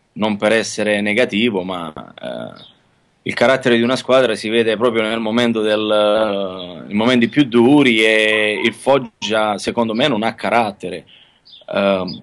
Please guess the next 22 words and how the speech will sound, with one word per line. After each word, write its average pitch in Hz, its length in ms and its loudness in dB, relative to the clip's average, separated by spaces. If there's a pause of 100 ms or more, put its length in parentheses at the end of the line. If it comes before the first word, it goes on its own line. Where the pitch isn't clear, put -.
a - 80 -10
parte 135 400 0
la, 117 520 2
le 107 140 -6
varie 135 240 2
situazioni, 123 560 -4
arbitraggio 139 680 -2
io 123 400 -2
lo 113 120 -4
darei 117 200 -2
come 113 220 -8
ultimo, 107 1300 -4
ultima 120 440 0
spiaggia, 101 680 -2
perché 95 680 -8 (220)
soprattutto 117 600 0
oggi 110 280 2
l'arbitraggio 104 640 0
non 98 180 -2
è 113 140 2
che 107 160 -2
mi, 104 400 0